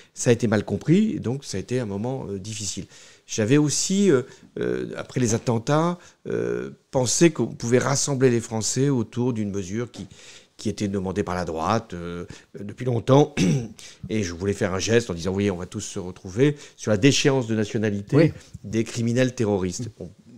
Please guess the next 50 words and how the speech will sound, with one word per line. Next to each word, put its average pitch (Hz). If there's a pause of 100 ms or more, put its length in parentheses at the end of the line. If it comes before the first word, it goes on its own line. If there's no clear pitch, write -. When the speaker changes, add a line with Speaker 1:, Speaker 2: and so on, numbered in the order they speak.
(120)
Speaker 1:
pouvait 160
déjà 202
faire 151
des 107
déchéances 101
de 101
nationalité 101 (380)
pour 101
les 98
naturaliser 107
de, -
depuis 104
peu. 104 (440)
Et -
là, 123
il 120
s'agissait 98
de 104 (320)
prévoir 113
une 92
déchéance 127
de 110
la 101
nationalité 110
pour 131
des 95
criminels 127
terroristes 123
qui -
avaient 98
été, 151 (420)
euh, 98
dé-, 107 (180)
euh, 87
considérés 104
comme 92
français, 151
euh, 57 (120)
à, 80
à -
la 104
naissance, 120
Speaker 2:
Oui, 143
oui. 117
Speaker 1:
en 101
même 95
temps 135
qu'ils 87
avaient 85
gardé 98